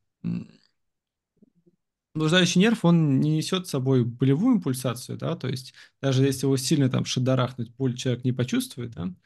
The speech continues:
вот, э, но все равно используются такие вот физиологические просто уровни, да, чтобы как бы его мягко простимулировать, говоря, да. Вот, иногда вот действительно там какую-нибудь веточку блуждающего нерва на мочке уха у человека стимули-, э,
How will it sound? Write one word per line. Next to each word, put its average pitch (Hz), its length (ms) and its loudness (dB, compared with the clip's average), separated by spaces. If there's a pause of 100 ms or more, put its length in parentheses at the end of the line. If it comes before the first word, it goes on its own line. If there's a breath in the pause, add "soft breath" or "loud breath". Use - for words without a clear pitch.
(340 soft breath)
вот, 127 280 0
э, 127 280 2
но 147 340 0
все 131 200 -8
равно 214 160 0
используются 175 460 0
такие 135 160 -2
вот 131 80 -4
физиологические 127 760 0
просто - 340 -8
уровни, 147 460 0
да, 131 180 -4
чтобы 123 260 0
как 127 160 4
бы 120 60 2
его 127 100 4
мягко 151 420 0
простимулировать, 127 840 -6 (480)
говоря, - 260 -16 (140)
да. 139 200 -8 (1120 soft breath)
Вот, 117 140 -6
иногда 185 260 2
вот 175 100 2
действительно 165 320 2
там 127 240 4
какую-нибудь 131 340 -4
веточку 165 440 -2
блуждающего 127 580 2
нерва 143 300 0
на 120 140 -2
мочке 127 360 -2
уха 120 260 0
у 113 60 -8
человека 117 380 -10
стимули-, 123 800 -4
э, 131 40 -12